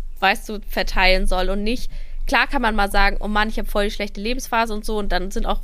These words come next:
oft so Follower in der Community da, die einem irgendwie auch helfen, aber grundsätzlich würde ich sagen, ist es halt dazu da, dass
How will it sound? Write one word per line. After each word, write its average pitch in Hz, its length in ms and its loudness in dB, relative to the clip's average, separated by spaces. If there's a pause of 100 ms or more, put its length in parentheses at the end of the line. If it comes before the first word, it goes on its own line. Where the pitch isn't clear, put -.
(140)
oft 214 180 -2 (240)
so 202 140 -4
Follower 220 360 0
in 202 60 -4
der 202 120 -6
Community 208 480 -6
da, 202 240 2
die 202 220 -6 (380)
einem 196 220 0
irgendwie 202 360 -4
auch - 140 -6
helfen, 262 600 -2 (500)
aber 220 540 2 (140)
grundsätzlich 240 600 -4
würde 220 160 -6
ich 226 80 -8
sagen, 208 280 -2
ist - 140 -10
es 240 140 -8
halt 208 160 -2
dazu 202 240 -6
da, 208 240 0
dass 196 380 -6